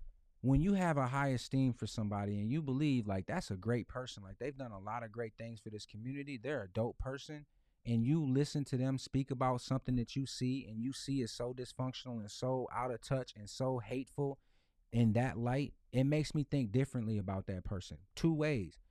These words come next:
Are you re-, do you really believe that, first of all? If you do, that's sick.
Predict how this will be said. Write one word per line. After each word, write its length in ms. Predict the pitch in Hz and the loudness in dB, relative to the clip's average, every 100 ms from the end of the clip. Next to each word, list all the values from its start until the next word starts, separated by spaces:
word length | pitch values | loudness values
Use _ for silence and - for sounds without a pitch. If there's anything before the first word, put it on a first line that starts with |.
| _ _ _ - | _ _ _ 4
Are 160 | 131 | 6
you 180 | 139 135 | 8 6
re-, 140 | 131 | 6
do 140 | 135 131 | 6 6
you 180 | 135 120 | 6 6
really 280 | 117 127 | 6 4
believe 520 | 123 104 107 131 165 117 | 4 2 4 4 2 0
that, 220 | 101 - | -2 -2
first 280 | - 143 - | 0 0 0
of 120 | 101 | -4
all? 280 | 92 82 80 - _ - _ | -2 -4 -6 -12 _ -20 _
If 180 | 123 - | -2 2
you 100 | 117 | 2
do, 320 | 92 147 120 98 | 4 4 4 2
that's 220 | 107 - | -2 -2
sick. 300 | - 107 | 0 0